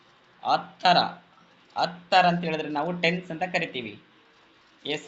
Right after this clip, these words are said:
ಫೈವ್ ಪಾಯಿಂಟ್ ಸಿಕ್ಸ್ ಏಟ್ ಅನ್ನ ನಾವು ಟೆನ್ಸ್ ಪ್ಲೇಸಿಗೆ, ಆ, ರೌಂಡಿಂಗ್ ಆಫ್ ಮಾಡಿದಾಗ ಹತ್ತನೇ ದಶಾಂಶದ ಮಟ್ಟಿಗೆ ರುತೀಕರಿಸಿದಾಗ ಏನಾಗುತ್ತಾ? ಎಸ್, ನೋಡ್ರಿ, ಹತ್ತನೇ ದಶಾಂಶ ಅಂದ್ರೆ ಇದೇ ಬರುತ್ತೆ ನಮ್ಗೆ ಫಸ್ಟ್, ಅಂದ್ರೆ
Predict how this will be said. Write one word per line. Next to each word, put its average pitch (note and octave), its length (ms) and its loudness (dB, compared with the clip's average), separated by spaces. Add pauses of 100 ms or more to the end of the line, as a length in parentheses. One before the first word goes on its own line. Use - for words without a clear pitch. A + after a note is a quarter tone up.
ಫೈವ್ E3+ 260 2
ಪಾಯಿಂಟ್ F3 200 0
ಸಿಕ್ಸ್ E3+ 320 -6
ಏಟ್ D3+ 280 -4
ಅನ್ನ C3+ 140 -6 (200)
ನಾವು D3+ 160 -2 (120)
ಟೆನ್ಸ್ - 360 -4
ಪ್ಲೇಸಿಗೆ, D#3+ 460 -8 (540)
ಆ, C#3 220 2
ರೌಂಡಿಂಗ್ F3 380 2
ಆಫ್ F3 100 -2 (120)
ಮಾಡಿದಾಗ A#2 400 -4 (2250)
ಹತ್ತನೇ F#3 420 -2
ದಶಾಂಶದ E3+ 480 -4
ಮಟ್ಟಿಗೆ D3 280 -6
ರುತೀಕರಿಸಿದಾಗ C#3 600 -10
ಏನಾಗುತ್ತಾ? B2+ 380 -10 (1400)
ಎಸ್, E3+ 160 -12
ನೋಡ್ರಿ, D3 360 -6 (280)
ಹತ್ತನೇ - 400 -6
ದಶಾಂಶ D#3+ 260 -8
ಅಂದ್ರೆ D3+ 180 -10
ಇದೇ C#3+ 160 -8
ಬರುತ್ತೆ C3 300 -10
ನಮ್ಗೆ A2+ 160 -10
ಫಸ್ಟ್, - 260 -14 (500)
ಅಂದ್ರೆ C#3+ 200 -12